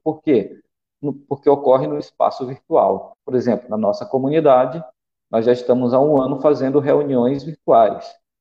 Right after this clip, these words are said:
E nós temos experiências autênticas de comunhão.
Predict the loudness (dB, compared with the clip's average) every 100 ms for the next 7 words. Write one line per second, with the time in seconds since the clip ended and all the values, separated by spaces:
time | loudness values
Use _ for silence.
0 | _ -6 -4 -2 -4 -4 -4 -6 -2 -2
1 | -2 -4 0 0 -2 -8 -10 _ -20 -10
2 | -8 -8 -8 -8 -8